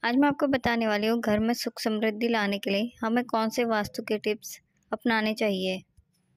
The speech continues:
ऐसी मान्यताएं हैं कि अगर वास्तु के नियमों का सही ढंग से पालन किया जाए तो मनुष्य की हर इच्छा को जरूर पूरा किया जा सकता है। वास्तुशास्त्र में कुछ उपाय बताए जाते हैं जिनको जीवन में अपनाने से धन की प्राप्ति के साथ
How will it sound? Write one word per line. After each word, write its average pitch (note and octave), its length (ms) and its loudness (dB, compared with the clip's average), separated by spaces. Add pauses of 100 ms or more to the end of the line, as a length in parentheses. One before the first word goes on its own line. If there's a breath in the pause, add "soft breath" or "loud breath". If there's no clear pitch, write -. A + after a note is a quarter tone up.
(500)
ऐसी B3 300 -2
मान्यताएं A#3+ 580 4
हैं A#3 180 4
कि B3 140 0
अगर A#3+ 260 2
वास्तु A3+ 380 -2
के C#4 160 2
नियमों A#3+ 360 2
का A3+ 160 -2 (140)
सही B3 260 2
ढंग A#3+ 220 2
से C4+ 120 0
पालन A3 340 0
किया A#3 280 0
जाए G#3+ 200 2
तो G#3 200 -2 (600 soft breath)
मनुष्य A#3 420 2
की B3+ 160 2
हर A#3 220 2
इच्छा A#3 320 -2
को A3 160 -2
जरूर A#3 440 0
पूरा A3 200 2
किया A3 280 0
जा G#3 160 0
सकता G3 340 -6
है। F#3 240 -2 (540 soft breath)
वास्तुशास्त्र D4 760 0
में D4 120 4
कुछ C#4+ 180 0
उपाय A#3 340 2
बताए A3+ 300 2
जाते G#3+ 320 0
हैं G#3 240 0 (460)
जिनको A#3+ 380 4
जीवन B3 340 4
में A#3 180 2
अपनाने G#3 540 -2
से G#3+ 220 0 (220)
धन G#3 240 0
की C4+ 140 -2
प्राप्ति - 440 -2
के A#3 160 2
साथ A3 280 0